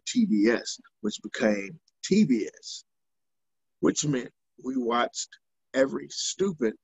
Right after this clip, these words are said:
or had the opportunity to watch every stupid Braves game that ever came on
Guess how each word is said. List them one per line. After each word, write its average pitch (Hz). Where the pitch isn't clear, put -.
or 127
had 139
the 123
opportunity 139
to 110
watch 110
every 135
stupid 135
Braves 117
game 101
that 101
ever 113
came 101
on 90